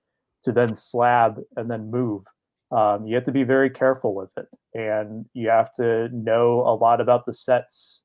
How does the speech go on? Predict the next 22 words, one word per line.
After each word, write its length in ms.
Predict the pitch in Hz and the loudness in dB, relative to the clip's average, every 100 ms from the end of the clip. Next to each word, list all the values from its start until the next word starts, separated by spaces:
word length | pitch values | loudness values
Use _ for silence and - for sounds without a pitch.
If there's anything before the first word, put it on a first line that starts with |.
| - | -8
that 160 | 113 | -6
go 220 | 117 113 | -2 -2
into 320 | 117 120 120 107 | -2 -6 -6 -8
it, 100 | 110 | -4
where 320 | 110 110 104 - _ _ _ _ | -2 -2 -2 -8 _ _ _ _
there's 200 | 120 104 | -4 2
not, 220 | 120 120 | 2 4
like 120 | 120 | 2
I 60 | 113 | -2
said, 260 | - 120 104 | -2 -4 -4
not 180 | 117 131 | -2 -2
as 80 | 135 | -2
many 160 | 139 | -2
of 80 | 135 | 0
those 180 | 127 107 | 0 0
nuances 720 | 127 131 123 110 - 107 - | -2 2 2 0 -6 -10 -10
in 80 | 110 | -10
some 180 | 120 | -8
of 80 | 117 | -6
these 140 | 113 104 | -8 -2
modern 340 | 113 113 113 | 0 0 -2
sets. 600 | 95 - 110 - - - | -6 -2 -2 -2 -16 -20